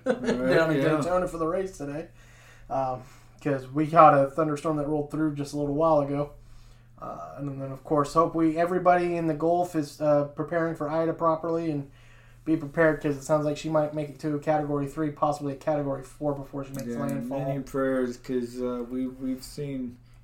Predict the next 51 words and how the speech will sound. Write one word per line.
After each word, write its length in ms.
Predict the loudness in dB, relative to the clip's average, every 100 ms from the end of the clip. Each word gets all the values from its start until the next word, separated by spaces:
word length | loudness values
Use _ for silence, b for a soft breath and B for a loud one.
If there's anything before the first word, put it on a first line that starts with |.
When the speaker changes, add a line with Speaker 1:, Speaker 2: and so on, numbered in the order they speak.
| b b b -12
Speaker 2:
what 180 | -6 -4
a 80 | -4
three 340 | -4 -2 -2
can 160 | -2 -4
do. 260 | -4 -6 -10 b b b -14
Speaker 1:
Yeah. 160 | -14
Speaker 2:
A 20 |
three 340 | -12 -6 -2 -2
is 120 | -6
scary. 540 | -8 -6 -4 -4 -8 -10
Speaker 1:
Three 200 | -4 0
is 160 | 0 -2
Speaker 2:
And, 80 | -2
uh, 40 |
Speaker 1:
scary, 260 | -2 -2 -2
and 220 | -4 -6
then 300 | -4 -4 -4 -8 -20 -12 -8
if 140 | -6
she 80 | -4
makes 200 | -4 -4
it 80 | -8
to 80 | -8
a 40 |
four, 340 | -6 -2 -2 -2
it 40 | -6
Speaker 2:
if 100 | -4
she 60 | -2
Speaker 1:
becomes 100 | 0
Speaker 2:
makes 260 | -2 -2
it 40 | 0
to 100 | 0
a 60 | 0
four, 340 | -2 0 0
good 180 | -2 -4
luck. 320 | -4 -4 -8 -16 -10
Speaker 1:
Yep. 220 | -8 -8 -10 -12 -16 b b b b b
So, 340 | -12 -8 -8 -10 -12 -4
be, 220 | -2 0
uh, 120 | -2
safe 300 | 2 2 4
out 200 | 4 4
there 180 | 4 2
in 100 | 2
the 80 | 0
Gulf, 340 | 2 2 2 0
everybody. 560 | -2 0 2 2 0 -8 b b b b -10
Um, 400 | -8 -8 -10 -18 -10
and 140 | -6 -4
then, 80 |
of 120 | -4 0
course, 360 | 0 0 -6